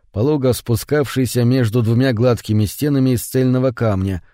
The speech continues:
уводящей всё дальше и дальше, в самую глубь земли. Тропа была ровной и прямой,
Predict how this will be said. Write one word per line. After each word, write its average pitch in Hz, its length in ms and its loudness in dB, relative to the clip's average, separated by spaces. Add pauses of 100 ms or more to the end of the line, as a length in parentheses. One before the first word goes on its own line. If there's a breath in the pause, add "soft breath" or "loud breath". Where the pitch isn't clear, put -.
(240)
уводящей 104 680 -2
всё 92 240 -6
дальше 131 580 -2
и - 40 0
дальше, 110 520 -2 (360)
в - 60 -20
самую 127 460 0
глубь 113 280 0
земли. 98 460 -2 (760)
Тропа 131 360 0
была 139 300 2
ровной 123 500 2
и 120 40 0
прямой, 101 560 -2